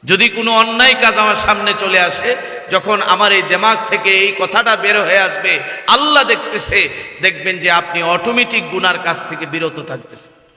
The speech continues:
এই জন্য এই আমলটা করতে পারবো তো ইনশাআল্লাহ? আল্লাহ তাআলা বলেন, "ওয়াত্তাকুল্লাহ ইন্নাল্লাহা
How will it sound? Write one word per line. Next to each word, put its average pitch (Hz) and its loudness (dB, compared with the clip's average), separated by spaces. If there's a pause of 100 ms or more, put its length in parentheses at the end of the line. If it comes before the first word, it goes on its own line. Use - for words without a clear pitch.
(180)
এই 170 0
জন্য 196 -2
এই 190 2
আমলটা 190 0
করতে 196 -4
পারবো 190 2
তো 220 -2
ইনশাআল্লাহ? 160 -2 (680)
আল্লাহ 160 0
তাআলা 160 -2
বলেন, 156 -4
"ওয়াত্তাকুল্লাহ 285 2 (340)
ইন্নাল্লাহা 185 0